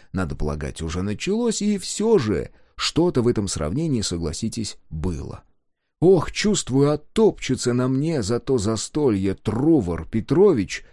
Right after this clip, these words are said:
или как его. Ох, оттопчется! В нравственных корчах я вызвал на бирюзовый фон белый контурный циферблат больших размеров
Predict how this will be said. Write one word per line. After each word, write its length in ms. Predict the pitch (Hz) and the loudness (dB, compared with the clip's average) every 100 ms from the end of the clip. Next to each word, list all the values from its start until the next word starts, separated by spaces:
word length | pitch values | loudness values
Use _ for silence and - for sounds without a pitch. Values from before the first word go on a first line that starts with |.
| _ _ | _ _
или 180 | 85 80 | -4 -4
как 300 | - 65 - | -4 -8 -8
его. 260 | 64 62 - _ - | -10 -10 -14 _ 0
Ох, 400 | 214 220 - 110 | 4 4 2 -2
оттопчется! 1160 | 202 - - 233 233 - - 110 - 67 57 - _ _ _ _ _ | -2 -4 -2 2 2 0 -2 -2 -2 -10 -10 -16 _ _ _ _ _
В 120 | 95 113 | -4 0
нравственных 640 | 165 170 - 110 107 92 | 2 2 0 2 2 0
корчах 520 | - 147 180 233 - | 4 4 4 -4 -2
я 180 | 95 92 | -2 0
вызвал 380 | 90 170 190 202 | 2 0 2 0
на 160 | 123 | 2
бирюзовый 500 | 95 101 98 92 76 | 2 2 2 0 -2
фон 340 | 71 151 202 202 | -2 0 2 0
белый 400 | 90 110 170 202 | 0 0 0 -4
контурный 600 | - 104 117 151 156 160 | -2 -2 0 -2 -4 -6
циферблат 600 | - 76 80 71 95 139 | -6 -6 -6 -4 -4 -2
больших 420 | 87 73 - 123 | -4 -4 -4 -2
размеров 560 | 113 104 71 71 64 | -2 -2 -4 -6 -8